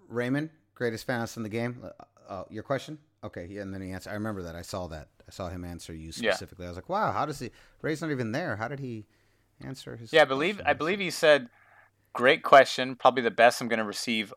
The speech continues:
Speaker 2: all day. So let me address it
Speaker 1: <laughs>
Speaker 2: first."
Speaker 1: Uh,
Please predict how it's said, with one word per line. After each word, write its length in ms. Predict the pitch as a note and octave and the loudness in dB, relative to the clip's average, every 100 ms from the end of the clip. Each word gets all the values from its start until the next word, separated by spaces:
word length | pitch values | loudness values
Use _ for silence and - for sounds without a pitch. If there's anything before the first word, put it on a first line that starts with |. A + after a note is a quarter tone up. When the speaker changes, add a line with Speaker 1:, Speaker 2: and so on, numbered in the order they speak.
| - | 2
Speaker 2:
all 340 | G#2+ G#2+ G#2+ | 6 6 6
day. 320 | G#2 F#2+ C#3 - _ _ _ - | 6 4 4 0 _ _ _ -8
So 300 | - B2+ A#2 | 6 10 10
let 160 | A2+ A#2 | 10 10
me 140 | - | 10
address 380 | C4 B2+ - - | 8 8 6 6
it 100 | A3+ | 2
Speaker 1:
<laughs> 100 | A3+ | 2
Speaker 2:
first." 460 | A3+ G#3 - - - _ _ _ _ _ _ _ _ - - - - _ _ E3 - _ _ _ _ _ _ _ - - - - - C3 - - - - - | 4 2 0 -14 -20 _ _ _ _ _ _ _ _ -18 -14 -14 -14 _ _ -16 -16 _ _ _ _ _ _ _ -14 -6 -4 -4 -4 -6 -6 -8 -8 -4 4
Speaker 1:
Uh, 360 | D#3 D3+ C#3+ | 8 8 6